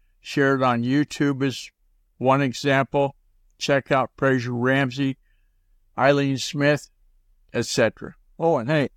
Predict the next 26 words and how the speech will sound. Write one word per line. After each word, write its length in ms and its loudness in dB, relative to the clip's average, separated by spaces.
contact 580 4
me. 220 0
Use 240 -2
the 100 -8
secure 440 -2
contact 600 2
form 400 0
on 320 2
guy 360 2
r 280 2
cook 380 -4
dot 280 4
com. 340 0
If 320 -2
you 240 0
like 380 4
this 260 -2
episode 640 -2
on 220 0
YouTube, 580 -4
and 240 0
give 200 0
it 100 0
a 80 -2
thumbs 440 0
up, 200 0